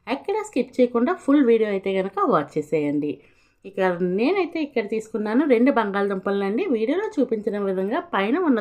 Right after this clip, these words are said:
తొక్కనైతే కనుక కంప్లీట్గా పీల్ చేసేసి ఒక్కసారి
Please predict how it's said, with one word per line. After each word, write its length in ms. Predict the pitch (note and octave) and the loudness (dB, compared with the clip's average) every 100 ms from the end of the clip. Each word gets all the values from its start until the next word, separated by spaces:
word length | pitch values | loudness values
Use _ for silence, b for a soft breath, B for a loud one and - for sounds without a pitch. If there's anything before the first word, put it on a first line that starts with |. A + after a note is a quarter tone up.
| F#3+ | -2
తొక్కనైతే 480 | F#3 G#3+ A3 G3 F#3+ F#3 | -4 -4 -6 -2 -2 -2
కనుక 180 | F#3 G4 B B B B _ | -4 -8 B B B B _
కంప్లీట్గా 560 | C4 D4+ F4 D4+ B3 C#4+ D4 | 0 2 0 0 0 -2 -2
పీల్ 200 | G#3 G#3 G#3+ | -6 -4 -4
చేసేసి 400 | G#3+ G#3+ G#3 F#4 D#4 | -4 -4 -2 -2 -2
ఒక్కసారి 500 | - F#3+ G3+ F3 | -2 -2 0 0